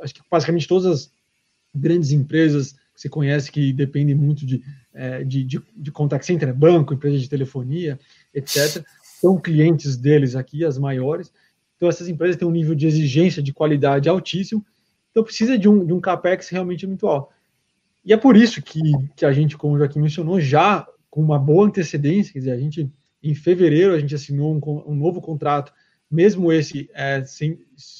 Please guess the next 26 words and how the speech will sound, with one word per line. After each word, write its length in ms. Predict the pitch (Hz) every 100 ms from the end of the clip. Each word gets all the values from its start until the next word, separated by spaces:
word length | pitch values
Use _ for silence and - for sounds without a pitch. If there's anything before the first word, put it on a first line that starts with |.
| -
estando, 580 | 131 - 156 170 156 147
é, 100 | -
em 120 | 143 151
vigor 360 | 151 139 151
até 160 | 143 156
setembro 480 | 170 139 175 185 160
desse 280 | 147 135
ano, 240 | 135 175 208 _ _ - _ _ _ _ _ _
e 120 | 147
por 160 | -
mais 180 | 143 156
sete 340 | 151 180 - 143
anos, 260 | 160 170
né? 40 | 131
Então 160 | 135
a 40 | 135
gente 140 | 131
garante 300 | 147 143 143
a 20 |
permanência 460 | - 143 139 139 143
deles 240 | 135 131
por 80 | 143
mais 180 | 139 143
um 80 | 147
bom 160 | 165
tempo. 280 | 160 151 185